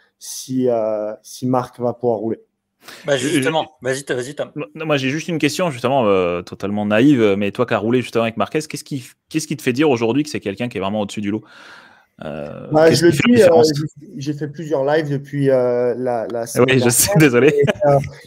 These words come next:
Speaker 1: et en fait, la, la force de tous les grands champions et des champions du monde en fin d'année, mais c'est dans tous les sports, euh, mécaniques, mais pas que. Euh, dans le, moi, je regarde tous les sports, je regarde beaucoup de sports individuels, je regarde des sports co aussi.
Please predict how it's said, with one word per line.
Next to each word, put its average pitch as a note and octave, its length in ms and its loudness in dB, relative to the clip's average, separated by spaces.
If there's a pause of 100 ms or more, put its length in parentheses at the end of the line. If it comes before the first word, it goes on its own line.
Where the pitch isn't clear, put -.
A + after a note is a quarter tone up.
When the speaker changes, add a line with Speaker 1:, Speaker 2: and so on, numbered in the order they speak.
(340)
Speaker 1:
et D3+ 120 4
en C#3+ 100 4
fait, G3+ 240 2
la, C#3+ 240 4
la C3 140 2
force - 540 -2
de C#3+ 200 -2
tous G3 240 -6
les F3 140 2
grands D3 240 -2
champions E3 540 -2
et C#3 100 2
des B2+ 100 -6
champions D3+ 320 -6
du D3 100 -4
monde D3+ 200 -2
en C3+ 80 -2
fin C3+ 160 -4
d'année, D#3 180 0
mais E3 140 -2
c'est D3 160 -10
dans C3+ 180 0
tous C#3 180 -16
les D3+ 80 0
sports, D#3 480 2 (680)
euh, C3 340 2
mécaniques, D3+ 640 0
mais C#3+ 120 2
pas C#3 140 0
que. D#3+ 280 -4 (340)
Euh, A#2+ 240 -4
dans A#2+ 160 -4
le, A#2+ 80 -2
moi, A#2+ 180 -2
je B2 60 -4
regarde B2 380 -2
tous C3+ 100 -8
les C3+ 80 0
sports, C#3 340 2
je B2 80 -6
regarde A#2 220 0
beaucoup C#3 240 -4
de D3 60 -6
sports C3 200 2
individuels, B2 480 2
je D#3 80 -6
regarde A#2+ 220 -2
des B2 80 -2
sports B2+ 300 -4
co C#3 100 0
aussi. E3+ 320 -4